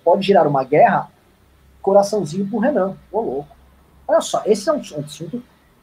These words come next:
Bom, como ela mandou cinquenta mais dez, ela tem direito a até a gente comentar legal esse tema aqui, bem comentado, tá? É o seguinte: os Estados Unidos sempre se destacaram por ser um país cumpridor de contratos. Ele pode até ter con-, relações abusivas com, seu,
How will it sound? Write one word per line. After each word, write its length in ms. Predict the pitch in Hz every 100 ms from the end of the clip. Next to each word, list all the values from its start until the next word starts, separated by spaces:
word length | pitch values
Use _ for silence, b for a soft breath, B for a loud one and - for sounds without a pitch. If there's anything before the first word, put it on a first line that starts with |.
| _ _ _ -
Bom, 160 | 165
como 120 | 147 247
ela 100 | 277
mandou 200 | 196 156
cinquenta 480 | - 135 160 156 135
mais 200 | 127 -
dez, 300 | 143 180 -
ela 120 | 123
tem 160 | 139 170
direito 300 | 175 190 196
a 80 | 196
até 140 | 196
a 40 |
gente 160 | 202 -
comentar 400 | - 226 196 196
legal 300 | 214 156 165
esse 160 | 170 -
tema 160 | 175
aqui, 160 | 165 190
bem 140 | 156
comentado, 500 | - 240 240 170 123 -
tá? 140 | - 135 - _ _ _ _ _ _
É 60 | 277
o 60 |
seguinte: 520 | 294 226 170 147 - - - _ _ _ _
os 220 | 240 311
Estados 320 | 285 - 185 147
Unidos 460 | 151 175 147 -
sempre 500 | - - 208 262 220
se 120 | 196 -
destacaram 560 | - 139 - 135 156
por 160 | 156 175
ser 180 | - 160
um 100 | 160
país 400 | 147 135 190 -
cumpridor 540 | 196 196 175 143 175
de 80 | -
contratos. 580 | - 233 - - - -
Ele 100 | -
pode 180 | 202
até 180 | 202 240
ter 140 | 262 294
con-, 240 | 277 196
relações 460 | 147 175 147 220 220
abusivas 680 | 294 311 196 175 160 127 -
com, 140 | 131
seu, 260 | - 127